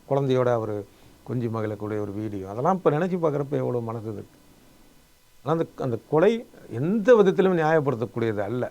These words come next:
ஆனால் அந்த கொலையை வைத்து அந்த விசாரணை திசை திருப்பும் விதமாக யார் பேசினாலும் அதை நம்ம வந்து கண்டிக்கணும். இப்ப இந்த ஒடுக்கப்பட்ட மக்களுக்கான ஒரு விஷயங்கள், அவங்கள வந்து எப்படி இந்த பொதுத்தளத்துல வந்து இணைக்கிறது,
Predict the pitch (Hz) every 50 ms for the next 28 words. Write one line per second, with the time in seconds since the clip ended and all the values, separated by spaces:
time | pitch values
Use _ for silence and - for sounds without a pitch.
0 | - - - 117 131 147 175 196 175 139 131 - - - 160 185 220 262 254 240
1 | 220 170 147 143 127 - - 127 127 131 - - - - - - - - - -
2 | - - - - - - 131 135 127 127 123 131 156 147 - 247 262 240 214 180
3 | 185 214 196 143 127 165 180 - 277 294 254 - 247 202 226 185 202 208 196 180
4 | 180 156 147 147 170 165 151 147 135 123 170 208 202 - - 123 131 170 202 254
5 | 240 190 - 170 175 170 170 - 165 156 156 175 170 139 127 127 123 120 117 113
6 | 110 107 110 110 117 120 113 101 95 98 - - - _ - - - - 117 117
7 | 113 107 - 95 87 - - - _ - - - - - - - - - - -
8 | - _ - - - - - - - - 123 117 110 113 113 143 170 175 - 226
9 | 196 220 196 175 202 180 170 160 139 160 156 135 - 151 156 185 202 202 180 156
10 | 147 131 117 - 151 147 139 127 131 143 147 135 131 139 139 135 135 135 147 175
11 | 185 202 180 143 143 151 - - 220 214 190 165 151 - - 147 156 180 170 -
12 | 180 170 151 131 147 139 135 135 127 127 127 127 131 139 139 131 123 120 127 139
13 | 151 143 131 147 127 120 110 113 110 110